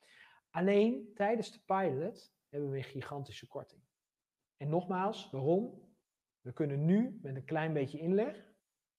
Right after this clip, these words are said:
kunnen wij enorme resultaten behalen voor jou. En daarom willen we zoveel mogelijk mensen enthousiasmeren, vooral tijdens de pilot. Ons doel is zoveel mogelijk mensen te bereiken die wild enthousiast zijn over onze resultaten. En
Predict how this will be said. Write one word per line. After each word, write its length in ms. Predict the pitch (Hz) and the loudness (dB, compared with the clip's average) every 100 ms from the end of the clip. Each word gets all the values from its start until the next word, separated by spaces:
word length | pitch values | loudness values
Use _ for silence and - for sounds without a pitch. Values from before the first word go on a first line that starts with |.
| _ _ _ _ _ - | _ _ _ _ _ -4
kunnen 200 | 165 143 | -2 -2
wij 140 | 143 | -4
enorme 400 | 143 147 135 127 | -4 -4 -4 -6
resultaten 560 | 120 120 120 120 117 - | -8 -10 -10 -10 -10 -12
behalen 360 | 107 117 110 | -12 -10 -10
voor 100 | 101 | -6
jou. 320 | 117 120 170 233 _ _ _ _ _ - | -6 -6 -10 -14 _ _ _ _ _ -6
En 100 | 147 | 0
daarom 420 | 156 175 160 139 | 2 2 2 2
willen 240 | 139 131 | 2 2
we 80 | 123 | -2
zoveel 360 | 120 139 139 160 | -4 -2 0 0
mogelijk 280 | 131 120 127 | 0 -4 -6
mensen 280 | 131 - | -8 -8
enthousiasmeren, 800 | 135 123 110 120 - 147 196 233 | -10 -10 -8 -10 -6 0 0 0
vooral 380 | 226 123 139 170 | -6 0 2 2
tijdens 300 | 175 123 117 | -2 -8 -10
de 100 | - | -12
pilot. 500 | - 135 190 240 - | -12 -6 -6 -6 -12
Ons 240 | - 131 113 | -10 -8 -4
doel 260 | 143 170 | -2 -2
is 220 | - 117 | -4 -10
zoveel 320 | - 107 147 156 | -12 -4 0 0
mogelijk 260 | 139 123 | 0 -2
mensen 300 | 135 139 - | -6 -8 -8
te 80 | 120 | -10
bereiken 440 | 120 143 147 143 | -6 -4 -4 -6
die 120 | 123 127 | -4 6
wild 260 | 185 269 | 8 8
enthousiast 480 | 185 135 127 180 175 | 4 -2 -4 -4 -4
zijn 180 | 165 147 | -8 -6
over 220 | 131 131 | -6 -6
onze 200 | 131 123 | -8 -6
resultaten. 680 | 120 117 117 165 147 107 - _ _ _ _ _ _ _ | -8 -10 -8 -6 -6 -8 -20 _ _ _ _ _ _ _
En 340 | - 156 147 | -4 -2 -2